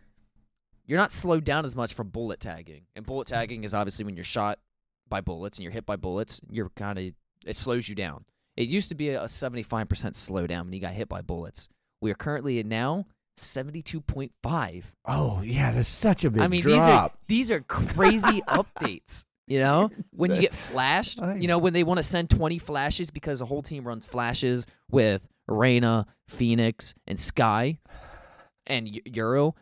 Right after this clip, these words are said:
Speaker 1: you know, they just wanna sit there and throw sixty flashes at you. I think that number is actually made up. Uh, don't quote me.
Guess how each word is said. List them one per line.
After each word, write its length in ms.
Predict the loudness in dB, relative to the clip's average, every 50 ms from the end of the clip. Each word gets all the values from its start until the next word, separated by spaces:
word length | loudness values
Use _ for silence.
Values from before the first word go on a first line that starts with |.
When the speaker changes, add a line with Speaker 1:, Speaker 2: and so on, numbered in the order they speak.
| _ _
Speaker 1:
you 140 | 0 0 0
know, 80 | 0 0
they 100 | -2 -2
just 160 | -2 -2 -2
wanna 100 | -2 -2 0
sit 160 | 0 0 0
there 100 | -2 -8
and 80 | -8 -8
throw 280 | -6 -4 -4 -4 -4 -6
sixty 400 | -4 -4 -4 -4 -6 -8 -12 -12
flashes 440 | -8 -6 -4 -4 -4 -4 -4 -6 -6
at 220 | -6 -6 -6 -4
you. 180 | -4 -4 -4 -6 -8
I 80 | -10
think 160 | -10 -10 -10 -10
that 200 | -10 -12 -10 -10
number 220 | -12 -10 -10 -12
is 100 | -12 -12
actually 300 | -14 -14 -16 -16 -16 -16
made 200 | -16 -16 -16 -14
up. 180 | -12 -14 -14 -14 _ _ _ _ _ _ _ _ _ _ -2
Uh, 140 | -2 -2 0
don't 160 | -2 -6 -4
quote 240 | -2 -2 -2 -2 -2
me. 160 | -6 -10 -12